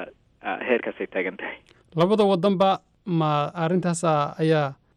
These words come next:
Speaker 2: ku, eh, maaragtay dhaqan gelaysa oo Maraykankana waa laga doonayaa isna inuu baasaboor ku galo, mise waa Canada markay Maraykanka imanayso oo keliya?
Speaker 1: Labada meeloodba waa,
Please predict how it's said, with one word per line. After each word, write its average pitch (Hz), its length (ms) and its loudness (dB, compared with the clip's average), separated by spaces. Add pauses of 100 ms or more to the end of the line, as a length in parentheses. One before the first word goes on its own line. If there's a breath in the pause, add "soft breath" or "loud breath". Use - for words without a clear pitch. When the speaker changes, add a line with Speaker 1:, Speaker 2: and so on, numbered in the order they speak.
(100)
Speaker 2:
ku, 180 320 2
eh, 151 300 0
maaragtay 151 340 -2
dhaqan 156 260 0
gelaysa 165 420 2
oo 147 560 -4
Maraykankana 170 480 2
waa 156 40 4
laga 156 120 2
doonayaa 156 320 4
isna 170 100 2
inuu 156 120 4
baasaboor 147 360 0
ku 156 100 -2
galo, 151 260 2 (220 soft breath)
mise 165 180 -6
waa 165 100 8
Canada 180 440 4
markay 165 280 0
Maraykanka 151 340 2
imanayso 147 280 0
oo 123 40 -4
keliya? 135 260 -8 (280)
Speaker 1:
Labada 123 420 2
meeloodba 101 540 -2 (260)
waa, 95 680 -2